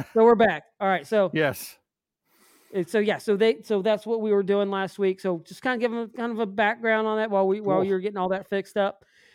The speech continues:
Speaker 1: But yeah, got the, got the variable Dremel, played with it a little bit on, actually on mine, just kinda cleaning up some of this stuff. Absolutely love it. So I don't remember if it was, uh, I think it was G C X, uh, S K eleven,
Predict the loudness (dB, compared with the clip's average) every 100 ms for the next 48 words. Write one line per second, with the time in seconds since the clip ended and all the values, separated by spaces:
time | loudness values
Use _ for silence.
0 | _ 0 0 -2 -2 0 0 2 2 2
1 | -2 -6 -6 -2 -2 0 0 -2 -2 -2
2 | -2 0 0 0 -2 0 0 0 -2 -4
3 | _ _ -8 -4 -2 -4 -6 -6 -2 -2
4 | -2 -4 -2 -2 -2 -4 -4 -4 -2 -2
5 | 0 -2 -4 -4 -2 -4 -4 -2 -2 -6
6 | _ _ _ _ _ _ _ _ _ -6
7 | -2 0 2 2 0 -2 -8 -6 0 0
8 | -2 _ _ _ -6 0 2 2 4 2
9 | 0 -2 -2 -2 -2 -2 -2 _ _ -20
10 | -4 2 2 0 -6 -8 -2 -2 -4 -10
11 | -16 -6 -4 -4 _ -14 -14 -6 -4 0
12 | -2 -2 -6